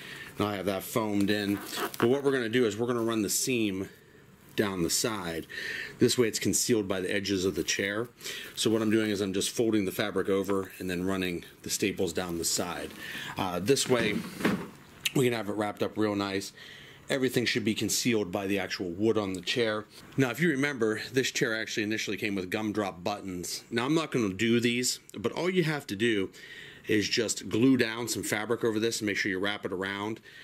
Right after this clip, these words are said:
and then make sure you mark your holes on the back of your foam, and then all you would do is just punch holes through, draw your buttons through, and then staple 'em off or tie 'em off.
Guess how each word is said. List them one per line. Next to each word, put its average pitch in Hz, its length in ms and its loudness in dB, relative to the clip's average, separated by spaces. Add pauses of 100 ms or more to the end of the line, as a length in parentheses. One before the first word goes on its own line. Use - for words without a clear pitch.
(160)
and 107 220 0
then 107 320 -2 (220)
make 127 160 2
sure - 120 2
you 110 120 4
mark 107 320 -2
your 98 100 0
holes 120 560 0 (160)
on 104 100 -2
the 95 60 2
back 104 220 0
of - 60 -8
your 101 160 0
foam, 113 420 -2 (640)
and 180 100 6
then 175 100 4
all 175 140 0
you 165 100 4
would 139 120 4
do 135 120 4
is 123 60 4
just 113 240 -4
punch - 460 -2 (300)
holes 139 360 4
through, 139 320 4 (1200)
draw 123 200 4
your 117 140 0
buttons 113 440 0
through, 110 380 2 (280)
and 113 120 2
then 101 100 0
staple 104 400 2
'em 101 60 2
off 95 180 -4
or 101 60 -6
tie 101 280 -4
'em 90 120 -6
off. 90 260 -6